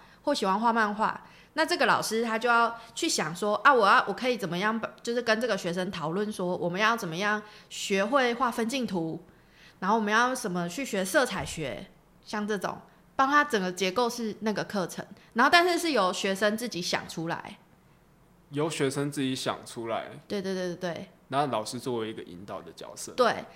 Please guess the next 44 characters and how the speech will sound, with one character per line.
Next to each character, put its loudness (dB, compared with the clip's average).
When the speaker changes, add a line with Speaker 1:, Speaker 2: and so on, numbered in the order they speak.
Speaker 1:
但 4
是 2
他 2
吊 8
诡 4
的 4
地 -2
方 0
就 0
是 -4
在 -2
这 -2
些 4
老 8
师 -2
有 0
没 2
有 4
能 0
力 0
去 -4
引 -6
导。 -8
Speaker 2:
嗯。 -8
Speaker 1:
你 0
不 -2
可 0
能 -2
去 -4
请 -4
一 -2
个 0
没 0
有 2
打 0
过 -2
仗 -2
的 -4
战 -2
士 -6
上 -6
战 -4
场， -10
Speaker 2:
嗯。 -10